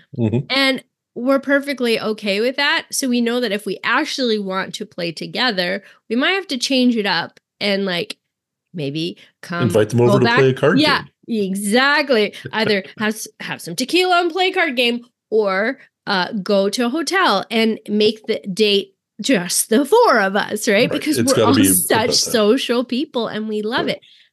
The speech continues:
Speaker 2: But, you know, that doesn't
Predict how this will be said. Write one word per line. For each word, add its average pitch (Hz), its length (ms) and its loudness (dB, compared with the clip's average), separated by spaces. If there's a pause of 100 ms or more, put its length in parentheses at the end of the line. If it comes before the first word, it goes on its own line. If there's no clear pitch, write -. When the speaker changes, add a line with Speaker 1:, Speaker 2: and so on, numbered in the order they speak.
(320)
Speaker 2:
But, 302 280 0 (640)
you 277 140 2
know, 294 420 0 (960)
that 262 640 0
doesn't 269 560 -4